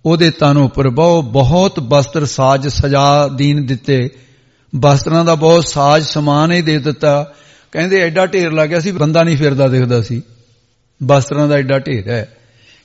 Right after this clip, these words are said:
ਇਹਦੀ ਥੋੜ੍ਹੀ ਜਿਹੀ ਆਪਾਂ ਸਾਖੀ ਵੀ ਵਿਚਾਰ ਲਈਏ, ਤੇ ਭਾਵੇਂ ਪਿੱਛੇ ਸੁਣੀ ਵੀ ਹੈ। ਜਿਸ ਸਮੇਂ ਪਾਂਡਵ ਜੂਏ ਸਭ ਕੁਝ ਹਾਰ ਗਏ ਦੁਰਯੋਧਨ ਦੇ ਕਹਿਣ ਤੋਂ, ਤੇ ਯੁਧਿਸ਼ਠਰ ਨੇ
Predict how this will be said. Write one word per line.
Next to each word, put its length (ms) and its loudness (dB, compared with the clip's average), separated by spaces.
ਇਹਦੀ 240 -4
ਥੋੜ੍ਹੀ 260 -6
ਜਿਹੀ 120 -2
ਆਪਾਂ 240 -2
ਸਾਖੀ 360 -4
ਵੀ 80 -4
ਵਿਚਾਰ 400 -2
ਲਈਏ, 400 -4
ਤੇ 120 -2
ਭਾਵੇਂ 360 -2
ਪਿੱਛੇ 300 -4
ਸੁਣੀ 280 -2
ਵੀ 200 2
ਹੈ। 280 2
ਜਿਸ 300 0
ਸਮੇਂ 260 2
ਪਾਂਡਵ 380 0
ਜੂਏ 320 2
ਸਭ 260 0
ਕੁਝ 160 -2
ਹਾਰ 320 0
ਗਏ 300 -2
ਦੁਰਯੋਧਨ 640 2
ਦੇ 140 2
ਕਹਿਣ 340 2
ਤੋਂ, 480 -2
ਤੇ 460 0
ਯੁਧਿਸ਼ਠਰ 500 2
ਨੇ 400 2